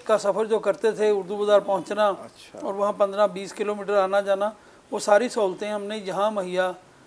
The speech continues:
Speaker 2: कर
Speaker 1: कर दी
Speaker 2: दी।
Speaker 1: लोगों को कि हर तरह की किताब, अगर किताब available नहीं भी होती, तो next day हम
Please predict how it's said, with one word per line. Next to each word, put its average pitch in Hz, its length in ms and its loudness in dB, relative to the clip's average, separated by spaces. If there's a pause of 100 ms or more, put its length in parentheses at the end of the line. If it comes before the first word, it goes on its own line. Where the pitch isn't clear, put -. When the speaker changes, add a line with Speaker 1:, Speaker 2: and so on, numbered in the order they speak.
(140)
Speaker 2:
कर - 80 -16
Speaker 1:
कर 202 160 -6
दी 190 140 -8
Speaker 2:
दी। 190 60 -6
Speaker 1:
लोगों 190 260 -4
को 202 140 -6
कि 185 120 -10
हर 185 160 -2
तरह 214 240 4
की 208 160 -6
किताब, 185 340 0
अगर 202 180 -6
किताब 196 460 2 (100)
available 202 480 -2
नहीं 214 200 -2
भी 269 100 4
होती, 233 220 0
तो 214 120 -4
next 208 260 -2
day 208 80 -2
हम 196 240 -2